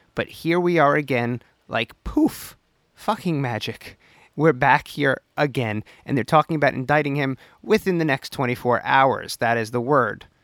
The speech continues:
Well, things are picking up, and this is why I said that firewall come midterm elections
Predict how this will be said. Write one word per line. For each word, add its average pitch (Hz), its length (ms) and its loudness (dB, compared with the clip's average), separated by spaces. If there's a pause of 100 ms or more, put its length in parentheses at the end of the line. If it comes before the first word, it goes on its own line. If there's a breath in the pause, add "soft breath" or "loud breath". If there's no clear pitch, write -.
(240)
Well, 127 260 0
things 165 300 -2
are 190 60 0
picking 180 360 -4
up, - 320 -2
and 123 160 -6
this 135 160 -4
is 143 100 -4
why 131 220 6
I 131 120 4
said 135 440 -2 (240 soft breath)
that - 220 -2
firewall 165 880 2 (300 soft breath)
come 165 420 0 (260 soft breath)
midterm 180 560 0
elections 147 800 -2